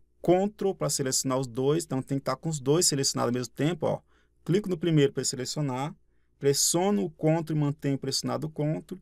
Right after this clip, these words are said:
clico aqui. Vou na opção Objeto,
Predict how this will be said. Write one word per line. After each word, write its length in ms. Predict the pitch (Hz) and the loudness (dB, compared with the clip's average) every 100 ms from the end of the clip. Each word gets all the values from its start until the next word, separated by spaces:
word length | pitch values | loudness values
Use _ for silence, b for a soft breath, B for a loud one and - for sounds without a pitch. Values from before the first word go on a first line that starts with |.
| - | -6
clico 260 | 165 160 | -6 -4
aqui. 320 | 196 - 117 107 _ _ b b b b b | -8 -6 -6 -6 _ _ b b b b b
Vou 140 | - 131 | 0 2
na 160 | 147 | 4
opção 420 | 139 - - 139 147 | 4 2 0 0 0
Objeto, 840 | 147 156 160 139 143 151 - - | -2 -2 -2 0 2 2 -2 -8